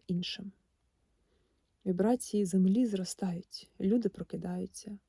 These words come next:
багато чого руйнується, ще більше, е, народжується вперше. І в цей період на планету приходить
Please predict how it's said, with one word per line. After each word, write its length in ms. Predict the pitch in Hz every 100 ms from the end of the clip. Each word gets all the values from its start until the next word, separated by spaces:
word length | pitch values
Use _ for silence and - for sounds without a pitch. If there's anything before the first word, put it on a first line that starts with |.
| _
багато 300 | - 254 302
чого 300 | 185 175 160
руйнується, 760 | 180 196 180 208 196 - 202 196 _ _ _ _
ще 260 | - - 190
більше, 720 | 170 196 262 - - 208 196 _ _ _ _ _ -
е, 60 | 180
народжується 760 | 175 170 185 202 190 180 -
вперше. 480 | 160 - 185 - - _ _ _ _ _ _ _ _ _ _ _ _
І 60 | -
в 60 | -
цей 220 | 226 226
період 680 | - 185 233 233 185 - 208 -
на 100 | 196
планету 520 | 190 190 240 - 202
приходить 840 | - 185 202 196 196 - -